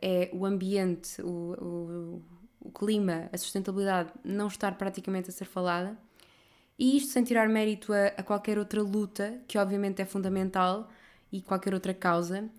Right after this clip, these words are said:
Ainda por cima hoje estamos no Dia da Mulher. Mas eu acredito muito que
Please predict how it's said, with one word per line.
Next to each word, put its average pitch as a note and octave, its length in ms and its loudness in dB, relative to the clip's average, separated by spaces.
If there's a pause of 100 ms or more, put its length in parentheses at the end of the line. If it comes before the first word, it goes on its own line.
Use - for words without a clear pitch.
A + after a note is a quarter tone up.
(380)
Ainda F3+ 160 2
por E3+ 60 -8
cima F3+ 180 2
hoje F3+ 80 -2
estamos F#3 240 2
no F#3+ 80 2
Dia F#3 140 2
da F3+ 80 2
Mulher. F3+ 500 0 (760)
Mas G3+ 260 4
eu G#3+ 100 6
acredito A3 400 2
muito A3 280 6
que F#3 340 0